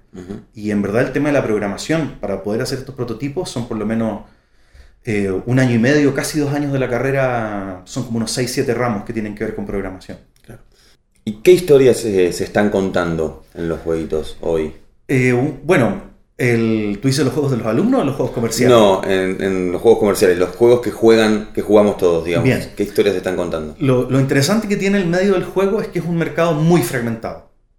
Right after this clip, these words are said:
Speaker 2: muy, muy, muy, muy fragmentado, y tú te vas a encontrar con proyectos que están hechos por empresas norteamericanas de cinco o seis años de desarrollo,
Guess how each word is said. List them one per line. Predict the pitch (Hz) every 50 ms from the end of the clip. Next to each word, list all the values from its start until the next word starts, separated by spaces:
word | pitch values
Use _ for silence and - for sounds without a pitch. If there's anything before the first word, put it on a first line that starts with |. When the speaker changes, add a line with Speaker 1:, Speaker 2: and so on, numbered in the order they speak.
| _
Speaker 2:
muy, | - 139 170 190 190
muy, | 170 160 160 165
muy, | 147 147 151 151
muy | 151 147 147
fragmentado, | 143 - 135 131 123 127 127 127 - 104 92 110 123 - - - _ _ _ _ _ _ _ _
y | - 127 120
tú | 117 143
te | 135 147
vas | 135 139 135 151
a | 143
encontrar | 139 135 131 131 131 - 135 135 139 -
con | - 135 135 135
proyectos | 127 123 120 120 131 135 131 - 139 139
que | - 127
están | - - 120 123
hechos | 127 123 - 139 127 131
por | - - 117 113
empresas | 113 110 - 127 127 - 127 120
norteamericanas | 123 117 117 - 117 110 107 107 104 - 127 127 127 127 127 127 - -
de | 107 104 104 104
cinco | 101 - - 170 165 165 - 139
o |
seis | 139 - 156 151 147 151
años | 151 147 143
de | 135
desarrollo, | 127 120 - 120 120 131 139 135 131 131 123 123 - -